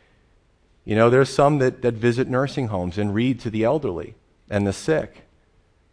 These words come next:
There are some that have one-on-one ministries, the prison ministry. It's not glamorous. I remember years ago, before I was a pastor, prison ministry, was, it was awesome. Others support missions, ministries, churches, and they want to remain anonymous.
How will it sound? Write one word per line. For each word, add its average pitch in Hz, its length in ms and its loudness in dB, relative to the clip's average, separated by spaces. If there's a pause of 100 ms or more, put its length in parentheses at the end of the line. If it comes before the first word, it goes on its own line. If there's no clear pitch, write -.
(200)
There 104 120 2
are 107 40 2
some 123 280 0
that 113 140 2
have 117 180 0
one-on-one 117 560 2
ministries, 110 560 -4
the 101 140 -4
prison 165 560 -4
ministry. 80 440 -6
It's - 160 -10
not 139 200 -6
glamorous. 101 500 0
I 104 40 -4
remember 120 260 -2
years 120 300 -4
ago, 120 260 -2
before 104 220 -6
I 98 40 0
was 98 100 -4
a 101 40 -8
pastor, 131 580 -8 (760)
prison 160 280 -2
ministry, 98 400 -2
was, 92 140 -6
it 113 100 -6
was 95 160 -2
awesome. 123 480 -2 (640)
Others 131 260 4
support 135 440 0
missions, 123 520 0
ministries, 131 500 -2
churches, 131 440 -4
and 135 80 -4
they 127 60 0
want 139 180 -2
to 143 40 -4
remain 139 300 -2
anonymous. 135 600 -8